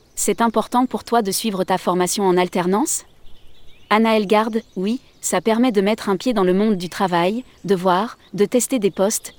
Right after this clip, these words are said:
d'acquérir des compétences. Ça permet d'avoir une bonne vision de l'entreprise, de pouvoir poser des questions et puis de toucher un salaire.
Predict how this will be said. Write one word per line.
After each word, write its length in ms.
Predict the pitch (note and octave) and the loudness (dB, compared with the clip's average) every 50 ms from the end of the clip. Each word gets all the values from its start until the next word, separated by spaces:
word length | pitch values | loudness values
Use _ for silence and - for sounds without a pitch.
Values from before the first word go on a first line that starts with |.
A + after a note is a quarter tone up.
| - - | -8 -2
d'acquérir 500 | - G3+ G3+ - A3+ G#3 G3 A3 A3 G#3 | -2 -2 0 0 -2 0 0 0 0 0
des 100 | F3 F#3 | -2 -2
compétences. 640 | - G3 F3+ E3 F#3+ F3 - F3+ E3 D#3 - - - - _ _ _ _ _ _ _ - - - _ _ _ _ _ | -2 -2 -2 -2 -4 -4 -2 -4 -2 -2 -4 -6 -8 -10 _ _ _ _ _ _ _ -20 -20 -20 _ _ _ _ _
Ça 200 | - - - F#3+ | -6 -2 -2 0
permet 320 | F#3 B3 A#3+ A#3+ B3+ C4+ A#3+ | 0 2 2 2 2 4 4
d'avoir 300 | A#3 G#3 F3+ G#3+ G3+ F#3+ | 2 4 4 2 2 2
une 120 | F3+ F3+ | 2 2
bonne 160 | G3 A3+ A#3 | 2 2 2
vision 320 | G#3+ G3 A3 G3 G3+ A#3 A#3+ | 0 0 -2 -2 -2 0 0
de 100 | G3 F3+ | 2 2
l'entreprise, 720 | F3+ G3 G#3+ - - G3+ - - G#3 G3+ A#3 A3+ A#3+ C4 - - - - - | 2 2 0 -2 -4 -6 -4 -4 -4 -4 -4 -4 -6 -8 -10 -14 -20 -18 -2
de 120 | - F3+ G#3 | -2 -2 0
pouvoir 360 | - A#3 G#3 G#3+ G#3+ G#3 - | 0 -2 0 0 0 0 0
poser 260 | - A#3+ A#3 G#3+ A#3 | -2 -2 0 0 0
des 140 | F#3 F#3+ F3 | 0 -2 -2
questions 400 | - A3+ G#3+ - - A3 A3 A3+ - | 0 -2 -4 -4 -4 -6 -6 -4 -4
et 100 | F#3 E3 | -6 -6
puis 140 | - - | -4 -2
de 100 | G3+ G3 | -2 -2
toucher 300 | F#3+ - A3 G#3 - - | -2 -2 -4 -4 -2 0
un 100 | G3+ F#3+ | 0 0
salaire. 520 | F3 - G3+ F3 F3 E3+ D#3+ D#3 - - | 0 0 0 0 0 -2 -2 -4 -8 -12